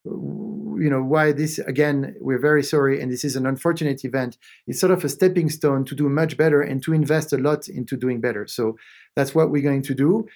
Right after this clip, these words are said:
And in terms of where the investment will go, we'll do it very, uh, thoughtfully, I think, because there is no point into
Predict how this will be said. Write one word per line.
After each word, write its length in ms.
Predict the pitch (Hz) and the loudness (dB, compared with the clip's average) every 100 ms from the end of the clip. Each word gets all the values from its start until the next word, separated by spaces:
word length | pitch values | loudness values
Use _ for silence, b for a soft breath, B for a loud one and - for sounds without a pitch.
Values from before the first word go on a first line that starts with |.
| B B | B B
And 120 | 147 156 | 0 2
in 120 | 175 | 4
terms 280 | 185 180 160 | 2 2 2
of 300 | 147 143 - _ _ | 0 -2 -12 _ _
where 260 | 139 160 180 | 2 4 4
the 100 | 165 | 2
investment 500 | 151 151 156 139 139 | 2 0 0 -4 -2
will 160 | 131 | -2
go, 340 | 123 147 185 185 | 4 6 6 2
we'll 240 | 143 147 | 2 0
do 220 | 139 170 | 2 4
it 140 | 170 151 | 4 2
very, 440 | 151 170 165 160 | 2 4 4 4
uh, 440 | 143 139 131 131 131 - | 2 0 2 0 -2 0
thoughtfully, 600 | 190 190 - 127 143 185 | 0 2 2 2 2 0
I 120 | 139 | -2
think, 280 | 120 147 175 | -2 -2 0
because 440 | 147 135 127 120 - | -2 0 0 -2 -2
there 200 | 143 139 | 0 2
is 140 | 131 | 0
no 260 | 156 165 165 | 2 2 2
point 360 | - 151 156 | -2 -2 0
into 480 | 147 131 139 127 | -2 -2 0 0